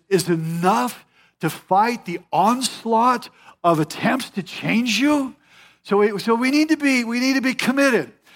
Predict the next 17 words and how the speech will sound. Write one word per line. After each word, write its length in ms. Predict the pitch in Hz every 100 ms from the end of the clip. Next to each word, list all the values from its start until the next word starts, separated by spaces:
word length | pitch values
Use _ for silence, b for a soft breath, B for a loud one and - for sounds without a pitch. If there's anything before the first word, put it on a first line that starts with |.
| b b
So 240 | - 208 196
this 220 | 226 226
is 100 | 240
why 180 | 233 226
you 80 | 208
need 140 | 208
to 60 | 170
throw 420 | - 156 196 233
yourself, 600 | 233 233 - 175 165 180 b b b -
uh, 140 | 151 - B B
into 460 | 190 233 - 269 262
the 160 | -
Scripture. 720 | 226 - 247 208 269 226 123 - b b b
Throw 160 | - 190
yourself 460 | 240 220 233 233
into 160 | 240 226
corporate, 720 | - - 208 247 - 233 190